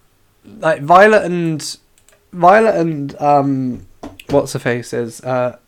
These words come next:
Karen's conversation is entirely about Hubie. The, I don't know if Violet speaks to any other adult women.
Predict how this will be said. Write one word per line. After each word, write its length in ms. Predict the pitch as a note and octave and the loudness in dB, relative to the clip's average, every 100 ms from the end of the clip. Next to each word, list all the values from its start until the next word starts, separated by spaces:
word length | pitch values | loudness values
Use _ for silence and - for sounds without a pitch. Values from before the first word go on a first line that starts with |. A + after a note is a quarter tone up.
| - | -8
Karen's 440 | - C#3+ C3+ C3+ | 0 2 2 -2
conversation 760 | D3+ B2 B2 A#2+ A#2 G2 A2 - | -6 -6 -4 -6 -6 -10 -14 -14
is 140 | C3 | -6
entirely 480 | B2+ B2+ C3+ B2+ A#2+ | -4 -4 0 0 0
about 300 | A#2 A2+ - | -2 -4 -4
Hubie. 480 | A#2+ G#2+ - B2 C3 _ _ - - - - - - - - | -10 -12 -14 -16 -16 _ _ -16 -16 -16 -20 -20 -20 -20 -16
The, 680 | C#3 E3 E3 D#3+ D#3 D3 - _ - _ _ _ _ _ _ _ _ _ - _ - | 0 4 6 6 2 0 -4 _ -20 _ _ _ _ _ _ _ _ _ -20 _ -6
I 60 | F3 | -4
don't 80 | |
know 60 | G3+ | -4
if 120 | F3 | -4
Violet 340 | - D#3 D3+ - | 2 4 2 0
speaks 280 | - C#3 | -8 -8
to 180 | - - | -10 -10
any 160 | C3+ C#3 | -6 -4
other 240 | C3 B2+ | -4 -6
adult 360 | A#2+ B2 A#2+ A2 | -6 -4 -4 -4
women. 580 | C#3+ D#3 A2 - E3 | -4 -4 -6 -14 -20